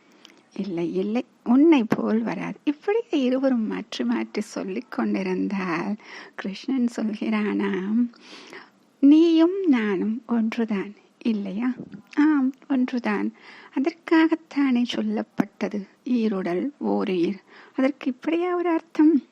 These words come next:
பார்த்தாயா ஈஸ்வரா, என்னிடமே நீ விளையாட்டு காண்பிக்கிறாய். இதற்கு என்ன அர்த்தம் என்று உனக்கு தெரியாதா?" "தெரியும், இருந்தாலும்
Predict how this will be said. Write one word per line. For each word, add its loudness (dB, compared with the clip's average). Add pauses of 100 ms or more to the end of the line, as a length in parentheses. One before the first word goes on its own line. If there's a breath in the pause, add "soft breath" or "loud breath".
(140)
பார்த்தாயா -8 (120)
ஈஸ்வரா, -4 (460 loud breath)
என்னிடமே 0
நீ 4
விளையாட்டு -2
காண்பிக்கிறாய். -4 (300 loud breath)
இதற்கு -2
என்ன -2
அர்த்தம் -2
என்று 0
உனக்கு -2
தெரியாதா?" 0 (460 loud breath)
"தெரியும், 2 (120)
இருந்தாலும் 4